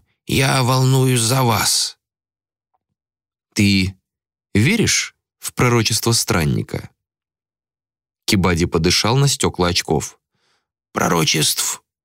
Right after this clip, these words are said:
много. О каком именно вы говорите?» О трех свидетелях. «М, мой дед верил. Я вам говорил, если помните, что перед смертью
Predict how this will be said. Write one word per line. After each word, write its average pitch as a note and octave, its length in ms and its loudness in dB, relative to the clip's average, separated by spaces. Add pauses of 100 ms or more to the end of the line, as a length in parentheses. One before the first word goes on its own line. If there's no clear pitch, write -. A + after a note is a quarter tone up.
(200)
много. C3 540 0 (920)
О D3 140 0
каком G#3 400 0
именно G2+ 580 0
вы G2+ 400 0
говорите?» G2 640 -2 (1120)
О C3+ 120 -2
трех D3+ 260 0
свидетелях. - 800 -2 (1000)
«М, D#3 680 0
мой F3+ 320 2
дед E3 300 -2
верил. D3 640 0 (680)
Я F#3 200 0
вам E3+ 280 2
говорил, F3 600 0
если B2+ 360 -2
помните, A2+ 560 0
что A2+ 400 0
перед A#2+ 340 -2
смертью D#3+ 800 0